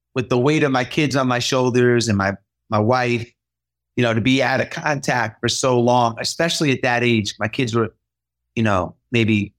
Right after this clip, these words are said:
I guess my daughter was a year, my, my twins were three, two or three. So,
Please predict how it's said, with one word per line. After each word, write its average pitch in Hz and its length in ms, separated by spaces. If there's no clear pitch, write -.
I 107 40
guess 110 200
my 113 100
daughter 113 300
was 104 180
a 98 60
year, 117 420
my, 95 220
my 92 140
twins 131 360
were 95 260
three, 135 480
two 139 160
or 123 80
three. 123 400
So, 120 460